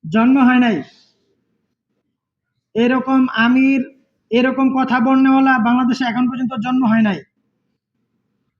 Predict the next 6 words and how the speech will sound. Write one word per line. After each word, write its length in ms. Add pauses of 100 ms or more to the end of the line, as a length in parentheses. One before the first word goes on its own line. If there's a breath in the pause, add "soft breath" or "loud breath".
(420)
আপনাদের 460
বাড়ির 360
পাশের 380
মসজিদের 420
ইমাম 320
সাহেব 340